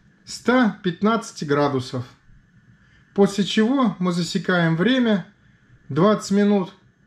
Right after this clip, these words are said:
И двадцать минут она у нас будет стерилизоваться. Но на самом деле она вообще, этот процесс очень долгий. Ну, самая основная работа у нас с вами выполнена.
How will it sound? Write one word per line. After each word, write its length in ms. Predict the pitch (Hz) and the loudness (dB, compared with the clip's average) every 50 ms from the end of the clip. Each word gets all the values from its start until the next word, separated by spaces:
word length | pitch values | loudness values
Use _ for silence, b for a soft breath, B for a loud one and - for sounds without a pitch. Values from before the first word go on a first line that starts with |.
| _ _ | _ _
И 80 | - 156 | -6 -2
двадцать 340 | 151 175 202 208 196 202 - | 0 2 2 2 2 0 -2
минут 320 | 196 226 262 277 247 - | -2 -2 -2 -2 -2 -2
она 240 | 185 175 185 190 185 | -2 0 0 0 0
у 60 | 175 | 0
нас 160 | 175 160 147 | 0 -2 -2
будет 320 | 151 175 220 240 220 - - | -2 -2 -2 -2 -2 -4 -6
стерилизоваться. 1120 | - - - 220 247 240 220 202 180 147 151 135 123 123 123 120 - - - 120 117 110 - _ _ _ b b b b b b | -8 -4 -2 0 0 2 2 0 0 0 0 0 0 0 0 -2 -4 -8 -14 -14 -14 -14 -16 _ _ _ b b b b b b
Но 80 | - 175 | 0 2
на 100 | 190 196 | 2 2
самом 360 | - - 208 202 196 190 196 | 2 2 0 2 2 0 0
деле 240 | 247 262 247 220 202 | 0 0 2 2 2
она 160 | 180 180 170 | 2 0 0
вообще, 300 | 165 156 - - 220 202 | -2 -2 -2 0 0 0
этот 220 | 175 180 160 165 | 0 -2 -4 -4
процесс 480 | - 160 156 143 - 214 196 196 - - b b b b b b b b b b b | -4 -6 -4 -2 0 -2 -2 -2 -4 -14 b b b b b b b b b b b
очень 360 | 180 175 170 - 170 160 135 | -2 -2 0 0 0 0 0
долгий. 460 | 131 123 120 113 107 101 107 104 - - _ _ _ _ - _ _ _ _ _ _ _ - - - - _ _ _ _ _ _ - - - - _ - - - - - - - - - - - - - - - - - - - - - - - - - - - - - _ - - _ _ _ - - _ _ _ _ _ _ _ - - - - - - _ _ - - - - | 0 -2 -2 -2 -4 -6 -8 -8 -10 -14 _ _ _ _ -20 _ _ _ _ _ _ _ -20 -20 -20 -20 _ _ _ _ _ _ -20 -20 -20 -20 _ -20 -20 -20 -20 -20 -20 -20 -20 -20 -20 -20 -20 -20 -20 -20 -20 -20 -20 -20 -20 -20 -20 -20 -20 -20 -20 -20 -20 -20 _ -20 -20 _ _ _ -20 -20 _ _ _ _ _ _ _ -20 -20 -20 -20 -20 -20 _ _ -20 -16 -6 -2
Ну, 80 | 254 220 | -2 0
самая 580 | - 254 240 220 214 208 208 202 175 156 - - | 2 2 2 2 4 4 2 2 0 -2 -6 -10
основная 420 | - 170 - 208 202 202 196 185 185 | -12 -6 -2 0 2 2 2 2 0
работа 380 | 185 196 196 254 233 - 190 | 0 -2 -2 -2 -2 -2 -2
у 240 | 170 156 - - 143 | -4 -4 -4 -4 -4
нас 220 | 165 180 175 - - | -2 -2 -2 -4 -4
с 40 | |
вами 380 | - 175 180 170 160 147 123 117 | -2 0 0 0 -2 -2 -4 -6
выполнена. 720 | 135 135 143 143 131 131 120 117 117 113 110 110 107 104 | -2 0 0 0 2 0 -2 -2 -2 -4 -4 -6 -6 -8